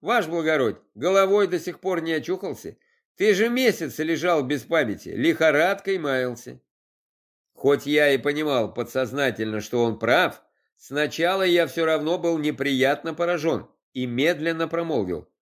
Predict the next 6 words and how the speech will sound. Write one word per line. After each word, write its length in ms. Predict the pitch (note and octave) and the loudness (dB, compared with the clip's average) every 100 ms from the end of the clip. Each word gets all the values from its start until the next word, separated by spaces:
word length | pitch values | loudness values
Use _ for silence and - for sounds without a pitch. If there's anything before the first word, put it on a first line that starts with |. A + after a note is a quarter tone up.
| _ | _
«Ты 220 | - D#3+ | 4 4
шутишь? 720 | C#3 - D#3 D3 C#3 C#3+ - _ _ _ _ _ _ - | 4 2 2 2 0 -2 -4 _ _ _ _ _ _ -10
Не 220 | A#2 D#3+ | 0 2
может 380 | D3+ D3+ C#3+ D#3 | 4 4 2 -2
такого 440 | E3+ D#3 F3 F3 | -2 0 2 2
быть!» 340 | F3 G#3+ - | 2 2 0